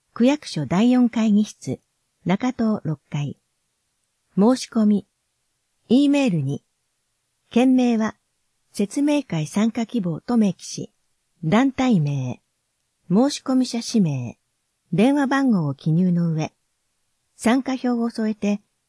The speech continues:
八年一月二十六日までに、児童青少年課、青少年係、メールアドレス、ジェイアイエスイーディーアイハイフンアイケーユ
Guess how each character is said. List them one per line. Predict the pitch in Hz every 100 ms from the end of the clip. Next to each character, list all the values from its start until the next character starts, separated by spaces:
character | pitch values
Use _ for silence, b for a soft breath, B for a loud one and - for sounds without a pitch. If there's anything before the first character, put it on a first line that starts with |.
| _
八 | - 208 - 294
年 | 214 -
一 | 156 -
月 | 247 254 247
二 | 262
十 | 262 208 175
六 | 175 226
日 | 233 -
ま | 220
で | 180
に、 | 160 160 - _ _ _ _ _ _ _ _
児 | - 185
童 | 262
青 | 269 - 233
少 | 233 226 208
年 | 196 190
課、 | - 180 - _ -
青 | 214 269
少 | - 254
年 | 233 226
係、 | 214 214 135 123 - _ _ _ _ _ _ _ _
メ | 208 269
ー |
ル | 262
ア | 254
ド | 175
レ | 143
ス、 | - - - _ _ _ _ _ _ _ _ _ -
ジ | 160
ェ | 269
イ | 269
ア | 269
イ | 202
エ | -
ス | - 208
イ | 208 180 -
ー |
デ | 190
ィ | 226 202 208
ー | -
ア | 180
イ | 156 - _ _
ハ | - 269
イ |
フ | 220 -
ン | 143 - _ _ _ _
ア | 196
イ | 262
ケ | - 262 254
ー | 220
ユ | 226 170